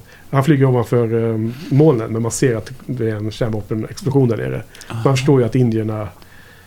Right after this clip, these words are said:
Speaker 1: de, de släpper inte ut ett virus, så att säga.
Speaker 2: Nej, okej.
Speaker 1: Mot, eh, mot sina <laughs> motståndare, zombierna, utan det var, det smäller av en bomb där nere.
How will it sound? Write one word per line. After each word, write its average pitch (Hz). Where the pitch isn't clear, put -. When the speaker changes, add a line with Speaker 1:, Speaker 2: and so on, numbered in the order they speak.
Speaker 1:
de, 151
de 151
släpper 156
inte 135
ut 131
ett 139
virus, 143
så -
att -
säga. -
Speaker 2:
Nej, 131
okej. 147
Speaker 1:
Mot, -
eh, 131
mot 139
sina 143
<laughs> 151
motståndare, 131
zombierna, 127
utan 117
det 120
var, 127
det -
smäller 127
av 123
en 110
bomb 117
där 120
nere. 127